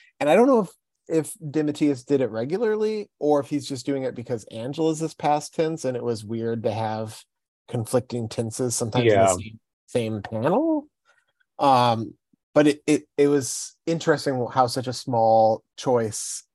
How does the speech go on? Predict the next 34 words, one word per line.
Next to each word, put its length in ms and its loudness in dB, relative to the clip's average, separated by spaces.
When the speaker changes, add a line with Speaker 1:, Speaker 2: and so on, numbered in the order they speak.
Speaker 1:
changed 760 -6
the 80 -8
feeling 480 -4
of, 280 -8
uh, 340 -8
hearing 420 2
Spider-Man 580 -4
s-, 240 -14
think 260 0
to 100 -8
himself. 480 -12
Speaker 2:
Yeah, 300 6
and 240 4
you 180 2
really 300 4
do 240 0
get 200 2
the 80 -4
feeling 400 -2
from 260 -6
how 240 2
everything 400 -2
is 160 -6
narrated 500 0
throughout 380 0
that 160 0
you're 160 0
reading 320 -4
something 320 -4
that's 260 -4
happened 420 0
in 100 -4
the 80 -8
past, 600 -14